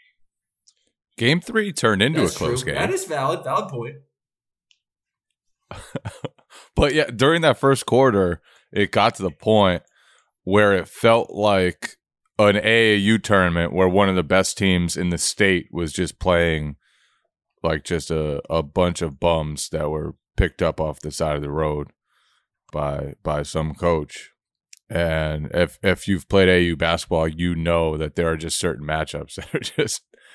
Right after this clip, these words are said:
Speaker 1: absolute bloodbaths. And that's what the first quarter felt like. That was, uh, incredible. I've never seen anything like it. The, the Heat had two points in the paint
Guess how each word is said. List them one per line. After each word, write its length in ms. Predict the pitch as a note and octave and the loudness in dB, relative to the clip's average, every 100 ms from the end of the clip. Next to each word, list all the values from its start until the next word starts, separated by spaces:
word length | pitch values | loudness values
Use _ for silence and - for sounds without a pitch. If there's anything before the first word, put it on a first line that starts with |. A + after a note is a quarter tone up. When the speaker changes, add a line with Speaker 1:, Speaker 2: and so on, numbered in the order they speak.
| _ _ - | _ _ -2
Speaker 1:
absolute 640 | F#2 F2+ - F#2+ F2 D#2 | 0 -2 -2 -2 -2 -2
bloodbaths. 800 | E2+ F2+ E2 D#2 D2 D2+ - - _ _ _ _ | 0 0 0 -4 -6 -8 -12 -18 _ _ _ _
And 140 | F2+ F2 | -2 2
that's 160 | A2+ | 2
what 120 | E3+ C3 | 0 -2
the 100 | G2+ | 0
first 280 | G#2+ F#2+ | 2 0
quarter 260 | - F2+ G#2 | 0 2 2
felt 240 | - D#2+ A#1+ | 0 -2 -2
like. 120 | D2+ | 0
That 120 | G2 | 2
was, 380 | A2+ G2+ F2 D#2 | 4 4 2 0
uh, 360 | D#2+ D#2 C#2+ - _ _ _ _ _ _ _ _ _ _ - | -2 -2 -6 -12 _ _ _ _ _ _ _ _ _ _ -4
incredible. 520 | G2 F2 F#2 D3 F2 | -2 0 0 2 2
I've 180 | G2+ G#2 | 2 2
never 200 | A#2 A2+ | 2 2
seen 180 | F#2 | 0
anything 280 | F2 D#2 D2+ | 0 0 -2
like 240 | D2+ C3 E2 | 0 0 -2
it. 140 | - _ - | -8 _ -2
The, 400 | F#2 E2+ E2 D2 - | 2 2 2 -2 -6
the 120 | E2 | -6
Heat 280 | D#2+ A2 B2 | -2 -2 0
had 440 | G#2 G2 F2+ E2 - _ _ _ _ _ | 2 2 2 -2 -8 _ _ _ _ _
two 200 | - D3+ | 0 2
points 340 | - D3+ C#3+ | 2 2 0
in 60 | D3 | -2
the 80 | A#2 | -2
paint 320 | G#2 G2 - | 0 0 -4